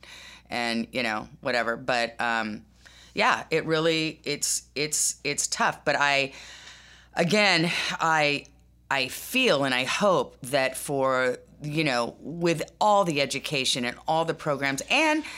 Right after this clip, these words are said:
the accepting of society, like I'm saying, my, my children don't look twice at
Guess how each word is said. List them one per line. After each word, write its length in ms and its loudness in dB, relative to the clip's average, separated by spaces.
the 80 -2
accepting 420 0
of 60 0
society, 420 2
like 160 2
I'm 140 -2
saying, 400 0
my, 560 4
my 240 2
children 840 0
don't 280 2
look 200 -2
twice 680 0
at 340 -2